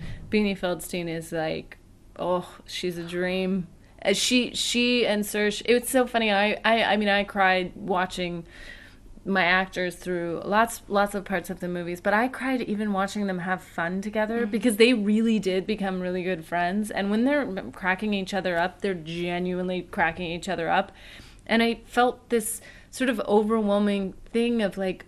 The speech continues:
Speaker 1: this is so rare to watch two women genuinely laugh.
Speaker 2: Mm.
Speaker 1: Not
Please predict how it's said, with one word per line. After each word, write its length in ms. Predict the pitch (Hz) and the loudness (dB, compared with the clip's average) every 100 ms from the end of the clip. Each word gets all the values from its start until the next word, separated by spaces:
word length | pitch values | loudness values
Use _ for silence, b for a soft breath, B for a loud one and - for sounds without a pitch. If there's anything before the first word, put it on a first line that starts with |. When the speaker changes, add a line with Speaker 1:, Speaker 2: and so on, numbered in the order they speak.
| - - | -8 -2
Speaker 1:
this 200 | 240 311 | 0 0
is 180 | 285 | -4
so 220 | - 277 247 | 0 0 0
rare 400 | 208 226 247 165 | 0 0 0 -2
to 140 | 202 | -4
watch 420 | 196 202 202 - | -2 -2 -4 -12
two 220 | - 220 | -2 0
women 460 | 208 214 214 214 196 | 2 2 2 0 -2
genuinely 720 | 170 180 190 190 190 185 180 | -2 -2 0 0 0 -2 -4
laugh. 560 | 165 170 170 - - - | -2 0 0 -2 -10 -8
Speaker 2:
Mm. 460 | 214 220 226 226 214 | -4 -2 -2 0 4
Speaker 1:
Not 260 | 302 - | 4 2